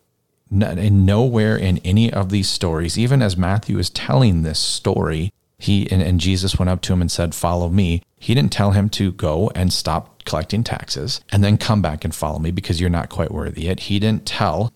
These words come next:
Judah to go back and fix everything with Tamar. He didn't go back and say, "Go tell dad you're sorry" first. He just said, "Here and now you are forgiven." And Judah had to walk in that.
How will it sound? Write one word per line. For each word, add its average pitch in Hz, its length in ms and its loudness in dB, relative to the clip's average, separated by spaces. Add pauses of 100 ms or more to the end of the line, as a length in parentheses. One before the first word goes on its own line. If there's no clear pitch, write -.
(260)
Judah 90 360 2
to 90 100 -4
go 95 180 0
back 92 280 0
and 90 120 0
fix - 380 -4
everything 95 420 0
with 98 140 0
Tamar. 82 640 -2 (120)
He 104 160 0
didn't 104 200 -2
go 107 160 2
back 95 260 -2
and 90 60 -2
say, 92 120 -4
"Go 95 220 -2
tell 104 240 0
dad 87 280 -2
you're 92 100 0
sorry" 80 360 -2
first. 87 380 -6
He 95 80 -4
just 117 180 -2
said, 95 140 -4
"Here 95 340 -2
and 104 120 2
now 82 180 -2
you 85 240 -6
are 95 100 -4
forgiven." 98 600 -2 (460)
And 107 120 2
Judah 117 200 2
had 151 460 -2
to 131 60 0
walk 139 360 -2
in 78 120 -6
that. - 360 -14